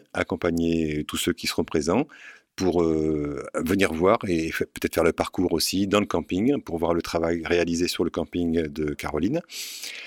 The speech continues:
et qui fera le lien avec, sans doute, les, ce qui, ce qu'elle aura installé entre-temps à la Maison Garonne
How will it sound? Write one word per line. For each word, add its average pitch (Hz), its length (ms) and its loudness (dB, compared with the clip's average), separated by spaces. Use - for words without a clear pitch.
et 87 120 4
qui - 140 -6
fera - 180 2
le 80 100 4
lien 90 280 0
avec, 85 460 0
sans - 160 -2
doute, 87 240 -4
les, 71 180 -6
ce - 100 -2
qui, - 200 -6
ce - 60 -4
qu'elle 80 160 2
aura 85 160 4
installé 87 320 2
entre-temps 85 500 0
à 80 80 2
la 85 60 4
Maison 82 220 0
Garonne 82 480 0